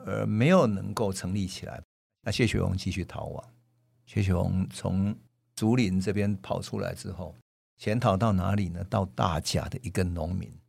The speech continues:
他的家里。你知道农民怎么隐藏他吗？让他住在河滨地的一个草寮里面，面对着河川地，他看着草寮，看到农民这样来庇护他，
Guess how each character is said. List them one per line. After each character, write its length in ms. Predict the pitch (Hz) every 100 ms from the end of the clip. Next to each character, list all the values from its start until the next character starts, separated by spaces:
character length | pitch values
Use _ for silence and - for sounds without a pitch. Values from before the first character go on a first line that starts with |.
| _ _
他 120 | -
的 80 | 82
家 260 | - 80
里。 200 | 80 78 _ _ _ _ _ _
你 80 | 98
知 120 | 143
道 100 | 117
农 240 | 95 107
民 180 | 107 90
怎 160 | 95 98
么 160 | 95 - _ _
隐 160 | 101 87
藏 340 | - 80 87
他 220 | - 90
吗？ 240 | 85 90 - _ _ _ _ _ -
让 160 | 185
他 120 | 196
住 140 | 190 190
在 120 | 175
河 240 | 139 120 139
滨 300 | 165 175 165
地 160 | 165
的 120 | 117
一 60 | 110
个 100 | 117
草 340 | - - 85
寮 240 | 87 80 87
里 140 | 82
面， 260 | 82 90 - - _ _ _ _ _ _ -
面 220 | 143 107
对 180 | 95 90
着 100 | 87
河 200 | - 95
川 340 | - 95 90
地， 220 | - 82 82 _ _ _ _ _ _
他 100 | 139
看 180 | - 127
着 80 | 104
草 320 | - 104 -
寮， 280 | 87 87 - _
看 140 | - 120
到 120 | 117
农 320 | 104 107 123
民 180 | 120 92
这 140 | 117
样 100 | 98
来 80 | 87
庇 280 | 95 - 92
护 180 | 92 87
他， 260 | 82 90